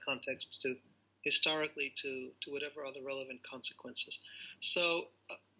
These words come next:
Jews ideally have a teaching of friendship. On the other hand, they have a need to affirm their identity, and they have been persecuted now, you know, on,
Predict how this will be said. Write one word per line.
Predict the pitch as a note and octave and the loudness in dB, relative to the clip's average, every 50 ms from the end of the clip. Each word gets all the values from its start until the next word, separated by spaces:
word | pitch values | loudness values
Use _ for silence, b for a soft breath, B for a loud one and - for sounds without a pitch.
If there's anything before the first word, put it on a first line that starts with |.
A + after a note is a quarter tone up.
| _ _ _ _ | _ _ _ _
Jews | - - F#3+ G3 G#3 A3 A3 A3 A3 A3 A3 A3 G#3 G#3+ - - - - - _ _ _ _ _ _ _ _ _ _ _ _ _ _ _ _ _ _ _ - - - - - - - - - | 10 10 12 10 6 6 4 4 4 4 2 4 4 4 4 2 0 -2 -8 _ _ _ _ _ _ _ _ _ _ _ _ _ _ _ _ _ _ _ -16 -12 -10 -6 -6 -4 -4 4 6
ideally | G#3 G#3 - - G3+ G3+ A3 A#3 A#3+ B3+ C4+ D#4+ E4+ - - _ _ _ _ - | 6 6 6 6 4 4 4 4 2 -2 -6 -6 -8 -14 -20 _ _ _ _ -8
have | F3+ F3+ F3+ | -8 -6 -6
a | F3 | -8
teaching | - - F#3+ F3+ - - F3 D#3+ | -6 -6 -4 -2 -2 -4 -4 -6
of | D3+ - | -8 -6
friendship. | - - C3 B2+ B2+ - - - - - - | -2 0 0 4 6 6 4 4 0 -8 -12
On | C3+ C#3+ | -2 4
the | D3+ D3+ | 6 8
other | D#3 E3 | 8 8
hand, | - F#3 F#3 F#3 F#3 | 6 4 4 6 6
they | D3+ | 6
have | D#3 D#3 D3 | 6 6 4
a | D3+ D3+ | 2 0
need | D#3 D#3+ E3 - | 0 2 2 2
to | - D3+ | 2 2
affirm | C#3 - - E3 D#3+ D#3+ | 0 -2 -4 -4 -2 0
their | D3+ D3 D3 | 2 2 4
identity, | C#3+ C#3 - C3+ C3 - - - - - E3 G3 - B B B B B B _ _ | 4 4 4 2 2 2 -2 0 2 2 2 0 -2 B B B B B B _ _
and | D#3 D#3 | 2 4
they | E3+ E3+ | 6 6
have | E3+ G#3 B3+ A#3+ | 6 4 2 2
been | F3+ D#3+ D#3 - | 0 -2 -2 2
persecuted | E3 D#3 - - - - - D3+ - D#3 D3 | 4 4 4 4 2 -2 -6 -6 -8 -10 -8
now, | C#3 C3+ C3 - B2+ - - | -8 -6 -6 -6 -8 -4 -2
you | D#3 D3 | -2 0
know, | C#3+ C3 B2 A#2+ | 0 -2 -4 -6
on, | - - | -6 -8